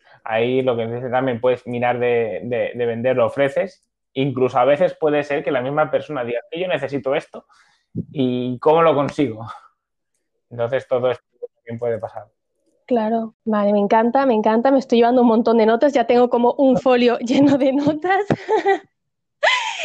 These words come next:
Speaker 2: Entonces, para, eh, los que queramos saber más sobre ti, saber qué es lo que haces, lo que no, cómo nos puedes ayudar a, a las personas que estamos emprendiendo un negocio,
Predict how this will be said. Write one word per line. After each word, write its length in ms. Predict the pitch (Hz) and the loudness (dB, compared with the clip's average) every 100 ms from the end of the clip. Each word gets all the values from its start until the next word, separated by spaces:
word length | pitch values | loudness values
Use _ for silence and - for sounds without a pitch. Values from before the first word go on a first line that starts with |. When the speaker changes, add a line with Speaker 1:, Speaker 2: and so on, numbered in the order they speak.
| 508 | -4
Speaker 2:
Entonces, 560 | 330 320 311 277 254 240 - - | 0 2 4 2 2 -2 -4 -10
para, 260 | - 269 277 285 | -2 0 0 0
eh, 60 | 285 | 0
los 180 | 277 254 | 0 0
que 160 | 269 | 0
queramos 320 | 269 262 359 | 0 0 -2
saber 340 | 339 285 294 311 | -2 2 2 2
más 300 | 269 262 285 | 0 0 0
sobre 280 | 339 277 226 | 2 2 2
ti, 260 | 254 254 | 0 0
saber 400 | 226 240 247 294 294 | 0 2 4 4 2
qué 100 | 294 | 2
es 100 | 285 | 2
lo 120 | 302 | 0
que 140 | 254 | 2
haces, 320 | 240 240 247 | 2 2 2
lo 120 | 240 240 | 2 2
que 140 | 233 | 2
no, 280 | 240 247 247 | 4 4 4
cómo 180 | 247 285 | 2 2
nos 200 | 285 - | 2 2
puedes 280 | 277 285 | 4 4
ayudar 380 | 302 269 262 254 | 2 2 4 4
a, 180 | 285 262 | 4 4
a 60 | 254 | 2
las 160 | 247 - | 0 -2
personas 360 | 247 254 269 | -4 -2 -4
que 80 | - | -6
estamos 360 | - 254 262 294 | -4 -2 0 0
emprendiendo 720 | 262 254 254 247 240 262 254 | 0 0 2 2 4 4 4
un 240 | 254 240 | 4 4
negocio, 680 | 233 226 240 254 294 320 381 | 4 4 4 2 2 4 2